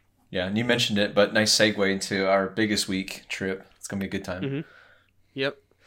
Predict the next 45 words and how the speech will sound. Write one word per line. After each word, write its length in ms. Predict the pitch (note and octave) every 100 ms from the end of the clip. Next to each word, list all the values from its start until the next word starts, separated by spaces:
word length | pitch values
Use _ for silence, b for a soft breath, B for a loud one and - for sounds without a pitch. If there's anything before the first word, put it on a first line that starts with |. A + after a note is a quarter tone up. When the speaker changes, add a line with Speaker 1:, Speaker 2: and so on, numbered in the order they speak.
| b b b
Speaker 2:
Yeah, 160 | C3+
so 160 | B2+ C#3
that's, 180 | C3 -
that's 180 | C3 -
kinda 180 | C3+
the 60 | B2+
next 240 | B2+ C3+ -
thing 180 | C#3
on 60 | C3
our 120 | B2+
horizon. 560 | A#2+ B2+ C3 C3+ C3+ B2
We're, 140 | A2 - _
we're 120 | A2
both 180 | A2+ A2+
super 280 | - A#2+ A#2
excited. 400 | A#2 - A2+ A2+ _ _ _ -
Speaker 1:
Mm-hmm. 140 | F#2
Speaker 2:
Yeah. 60 | G3 - _ _ -
Speaker 1:
And 80 | G2+
be 160 | F#2+ G2
here 140 | G#2+
before 260 | G2+ - G2+
you 40 | G2
know 180 | G2+
it. 60 | G2+ - _ _ b b b -
Speaker 2:
Uh-huh. 220 | B2 A#2+ A#2 _ _ _ _ _
Did 160 | C#3
you, 140 | C#3 D#3+
did 200 | C#3 C#3+
you 100 | D#3+
end 100 | D#3+
up 120 | C#3+
watching 280 | C#3+ C#3 D3
that 120 | C3
video, 320 | B2 C#3 C#3 C#3
Ryan? 360 | C3+ C#3 C3+
Uh, 200 | B2+ B2 -
we'll, 200 | C#3 C#3+ b b b b
I'll 140 | D3
even 220 | E3+ D3 B2+
link 200 | C#3 -
that 160 | B2
down 220 | B2+ B2+ A#2
below, 420 | B2 B2 A#2+ A2+ _ _
uh, 240 | - A#2+